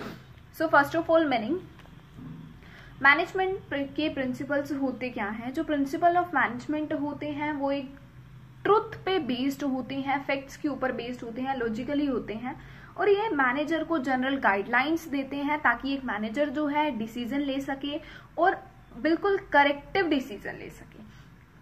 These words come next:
अब principle of management को दो, अ, great businessman ने हमें बत-, दिए हैं, Fayol ने, Henry Fayol ने and F W Tyler ने। इस video में हम cover करेंगे वो fourteen principal जो कि हमें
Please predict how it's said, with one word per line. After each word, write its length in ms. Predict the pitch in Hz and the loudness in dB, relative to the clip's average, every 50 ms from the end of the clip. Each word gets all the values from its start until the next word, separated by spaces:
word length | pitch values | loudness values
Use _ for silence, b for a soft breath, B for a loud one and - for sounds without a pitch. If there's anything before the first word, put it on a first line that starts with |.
| - - - 302 | -4 4 6 6
अब 220 | 359 381 415 392 - - - - 302 | 6 6 4 -4 -6 -8 -6 -2 2
principle 500 | 294 285 277 - 339 349 349 349 349 359 | 2 2 2 2 4 4 6 6 6 4
of 100 | 349 320 | 4 4
management 580 | 269 233 226 269 277 269 - 311 311 311 294 | 4 4 4 2 -4 -2 -2 0 0 0 -2
को 180 | - - 330 330 | 0 0 0 0
दो, 440 | 254 226 214 269 262 269 285 294 311 | 0 0 0 0 2 4 4 4 4
अ, 400 | - - - 240 226 226 220 220 | 2 2 2 2 4 4 2 2
great 400 | 214 214 247 254 269 285 247 220 | 0 -2 -2 0 0 0 0 0
businessman 720 | 214 240 233 220 254 277 285 269 - 233 226 208 226 269 | -2 -2 0 0 0 0 0 -2 0 2 4 4 4 4
ने 80 | 285 277 | 2 2
हमें 280 | 262 247 220 233 226 | 2 0 0 -2 -2
बत-, 100 | 214 226 | -4 -6
दिए 460 | 220 - - - - 240 226 240 247 | -6 -8 -12 -10 -8 -6 -4 -2 -2
हैं, 340 | 254 247 240 220 220 302 - B B B B B B B B B - - | -2 -2 -2 -4 -4 -6 -8 B B B B B B B B B 2 6
Fayol 420 | 269 269 254 247 247 247 254 277 | 8 8 8 6 4 2 2 2
ने, 300 | 302 311 302 302 359 381 | 2 2 2 0 0 0
Henry 340 | - 254 226 247 226 269 311 | 0 0 0 0 2 0 2
Fayol 400 | 330 - 269 247 240 247 254 254 | 4 6 6 6 6 2 -2 -4
ने 200 | 247 277 311 - - 247 | -2 -4 -4 -2 0 0
and 180 | 247 262 294 - - - - - - - - - - - - - - 254 | 0 0 0 -2 -6 -12 -20 -20 -20 -20 -20 -20 -20 -20 -8 0 6 8
F 240 | 277 330 320 - - | 8 8 6 2 -2
W 280 | 262 247 220 240 294 | -2 0 0 0 2
Tyler 520 | 285 269 214 - - - - - - - - | 6 6 6 6 4 -4 -10 -12 -12 -12 -14
ने। 60 | 214 B B B B B B - 392 | -14 B B B B B B 0 2
इस 160 | 453 453 - - | 2 2 0 -2
video 360 | 294 285 277 277 294 311 320 | 0 0 2 2 2 0 2
में 220 | 311 294 294 302 | 0 0 0 0
हम 280 | 302 285 285 269 277 277 | 2 4 4 4 4 4
cover 280 | 269 254 226 247 269 269 | 4 4 4 4 2 2
करेंगे 560 | 262 269 262 262 262 262 247 277 277 - - - | 2 2 0 0 0 0 0 0 0 0 -2 -4
वो 300 | 233 214 226 294 339 370 - | -2 2 4 4 4 6 6
fourteen 360 | 311 294 285 277 269 269 269 | 4 4 4 4 2 2 2
principal 580 | 254 254 247 233 214 - 269 247 269 262 269 285 | 2 2 0 -2 -2 -4 -2 2 2 4 4 4
जो 160 | - 254 240 | 2 0 -2
कि 140 | - 262 269 | -2 0 0
हमें 300 | 254 247 233 247 269 | 0 0 0 -2 -4